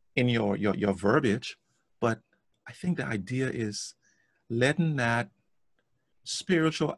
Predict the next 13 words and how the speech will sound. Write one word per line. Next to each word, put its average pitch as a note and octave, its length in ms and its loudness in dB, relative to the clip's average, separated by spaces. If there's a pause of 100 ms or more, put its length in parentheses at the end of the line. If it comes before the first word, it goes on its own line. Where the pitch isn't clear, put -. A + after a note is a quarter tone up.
(100)
aspect B2+ 760 -4
take B2 220 0
control G#2 920 0 (680)
of G2+ 140 2
this A2 220 2
physical, A2 540 -2
because A#2 480 0 (2000)
am A2+ 100 -4
I C3+ 120 -2
gonna B2+ 160 -6
go A2+ 140 0
deep? G#2+ 360 -6 (320)
Yeah, G2 320 -4